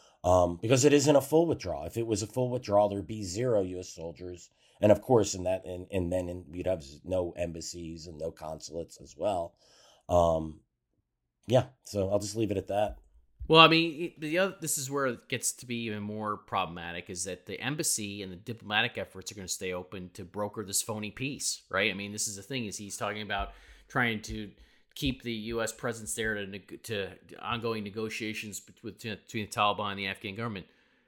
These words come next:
Speaker 2: I mean, I don't know. I mean, and by the way, I've seen supposed experts are still repeating this line even in the last forty-eight hours, that, you know, maybe the Taliban is taking all this territory as a, you know, for leverage to the negotiating table. Uh,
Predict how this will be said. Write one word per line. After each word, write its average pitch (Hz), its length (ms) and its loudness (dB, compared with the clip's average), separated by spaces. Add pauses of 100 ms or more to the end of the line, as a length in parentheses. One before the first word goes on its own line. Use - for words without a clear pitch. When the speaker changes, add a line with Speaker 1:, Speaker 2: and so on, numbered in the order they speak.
(340)
Speaker 2:
I 139 80 -2
mean, 127 260 -2
I 143 120 -2
don't 151 180 0
know. 95 220 -6 (120)
I 107 40 -10
mean, 110 220 -10
and 123 240 -10
by 175 140 10
the 151 60 6
way, 139 100 6
I've 107 140 2
seen 139 200 0
supposed 139 540 0
experts 117 460 -2
are - 20 -12
still 110 240 -2
repeating 113 380 -4
this 101 160 -2
line 110 220 -4
even 110 200 -6
in 107 80 -6
the 107 60 -8
last 110 320 -2
forty-eight 110 340 -2
hours, 151 380 -2
that, 85 100 -10
you 95 80 -10
know, 87 140 -6
maybe 107 260 -4
the 101 100 -8
Taliban 110 540 -4
is 85 160 -8
taking 104 300 -8
all 98 100 -8
this 95 120 -6
territory 98 640 -4
as 82 140 -8
a, 87 60 -12 (160)
you 107 120 -10
know, 73 200 -12 (300)
for 104 120 -8
leverage 127 400 -2
to 101 60 -10
the 98 80 -10
negotiating 101 540 -4
table. 71 360 -16 (560)
Uh, 82 280 -6